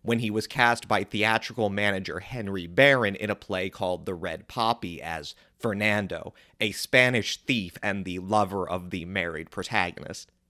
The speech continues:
Lugosi learned all of his lines phonetically,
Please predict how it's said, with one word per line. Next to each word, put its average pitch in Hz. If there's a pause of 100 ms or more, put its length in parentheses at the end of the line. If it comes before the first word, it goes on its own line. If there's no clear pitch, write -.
(280)
Lugosi 160
learned 127
all 113
of 107
his 107
lines 101 (120)
phonetically, 101